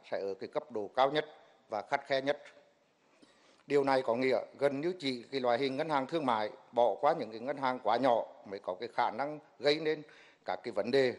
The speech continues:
hoảng loạn hay tháo chạy ngân hàng và đe dọa rủi ro lan truyền, làm mất an toàn hệ thống. Mà những cái vấn đề như vậy chủ yếu nảy sinh từ những cái nguyên nhân khách quan như điều kiện kinh doanh tiền tệ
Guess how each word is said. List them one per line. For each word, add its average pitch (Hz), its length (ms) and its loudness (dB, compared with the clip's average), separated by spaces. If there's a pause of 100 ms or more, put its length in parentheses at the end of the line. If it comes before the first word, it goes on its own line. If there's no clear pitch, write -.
hoảng 117 260 2
loạn 113 260 4 (120)
hay 151 120 -4
tháo 98 240 0
chạy 107 280 2
ngân 135 140 -4
hàng 113 260 0 (320)
và 98 160 -8
đe 147 200 6
dọa 110 320 2
rủi 104 160 -10
ro 135 240 2
lan 139 260 2
truyền, 120 220 -2 (360)
làm 117 300 -2
mất - 160 0
an 147 200 2
toàn 117 180 2
hệ 113 100 -6
thống. 104 260 -4 (420)
Mà 120 180 -2
những 110 180 -8
cái 117 100 -8
vấn 101 200 -6
đề 131 140 0
như 147 120 -4
vậy 117 340 2 (120)
chủ 110 180 -10
yếu 113 240 -2
nảy 123 220 -2
sinh 160 240 -6 (380)
từ 135 120 0
những 113 220 -6
cái 104 100 -12
nguyên 156 260 -2
nhân 151 200 -2
khách 156 220 -2
quan 143 260 6 (400)
như 151 120 -6
điều 127 300 0
kiện 110 180 -4
kinh 156 200 -10
doanh 156 180 2
tiền 113 220 -4
tệ 104 260 0